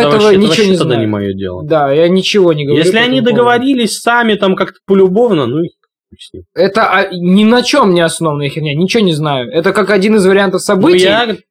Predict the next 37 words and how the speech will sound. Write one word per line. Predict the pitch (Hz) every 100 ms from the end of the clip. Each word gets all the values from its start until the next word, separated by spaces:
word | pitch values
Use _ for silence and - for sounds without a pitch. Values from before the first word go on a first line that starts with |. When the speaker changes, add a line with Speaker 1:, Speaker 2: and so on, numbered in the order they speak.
| _ - -
Speaker 1:
фактов | 175 147
Speaker 2:
пред-, | 160
Speaker 1:
которых | 190 220 143
Speaker 2:
я | 190
Speaker 1:
не | 156
знаю, | 151
Speaker 2:
представил, | - - 170 160
Speaker 1:
которого | 139
Speaker 2:
что | 131
Speaker 1:
я | 127
не | 123
Speaker 2:
если | 127 123
Speaker 1:
знаю. | 113
Speaker 2:
бы | 113
так, | - 190 254 -
то | 151
да. | 110 110
Speaker 1:
Мгм. | 190 214 202 202 190 _ _ _ _
Speaker 2:
Я, | 113 135 175 185 165 123
э, | 120 107 - - - 69
наткнулся | 123 127 156 165 135
недавно | 123 135 117
на | 110
канал | 117 123 110
на | 104
Ютубе, | 101 160 131
он | 104
называется | 104 123 110 -
«Принц | 127 120 -
Петербургский». | 104 113 104 95 87 - _ _ _
Speaker 1:
Еб | 139 135 160 175 -
твою | 147 160 160
мать, | 160 160 147
это | -
Панасенко | 185 202 233 226 170
второй? | - 160 147
Speaker 2:
Нет, | 143 131 143